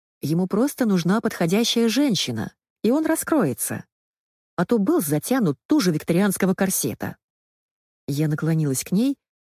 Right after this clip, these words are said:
и доверительно прошептала: «Честно говоря, мало что изменилось».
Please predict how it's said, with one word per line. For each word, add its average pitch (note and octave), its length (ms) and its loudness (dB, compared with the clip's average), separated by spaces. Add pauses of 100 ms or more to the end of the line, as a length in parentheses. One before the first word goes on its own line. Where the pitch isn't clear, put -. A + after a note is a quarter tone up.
и F3+ 80 2
доверительно F3 540 0
прошептала: C3+ 720 -2 (880)
«Честно - 400 -4
говоря, E3+ 280 0
мало A3+ 260 0
что - 220 -4
изменилось». C#3 680 -4